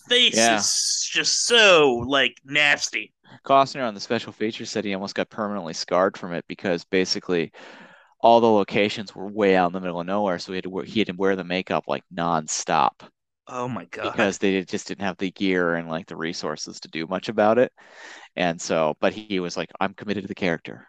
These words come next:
Speaker 2: I'm committed to Jay." Um, Kevin is nursed back to health, and guess what he has on his mind, folks?
Speaker 1: Mm-hmm.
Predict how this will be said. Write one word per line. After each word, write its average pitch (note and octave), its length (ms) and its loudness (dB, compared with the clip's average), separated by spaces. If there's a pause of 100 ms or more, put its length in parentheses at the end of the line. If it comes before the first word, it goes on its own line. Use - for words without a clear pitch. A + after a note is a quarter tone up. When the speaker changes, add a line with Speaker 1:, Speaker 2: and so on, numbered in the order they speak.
Speaker 2:
I'm G#2 100 -10
committed G2 360 0
to G2+ 80 -10
Jay." D#2+ 380 -2 (800)
Um, A2+ 420 2 (240)
Kevin B2+ 320 2
is - 560 -6 (540)
nursed B2+ 240 -2
back A#2+ 160 2
to A#2+ 80 0
health, A2 280 2
and G2+ 180 -8
guess A2+ 220 -2
what A2+ 100 -8
he G#2+ 120 -2
has G2 160 0
on F#2+ 100 -8
his F2+ 140 -14
mind, F2+ 220 -8
folks? - 520 -8 (800)
Speaker 1:
Mm-hmm. C#3+ 300 2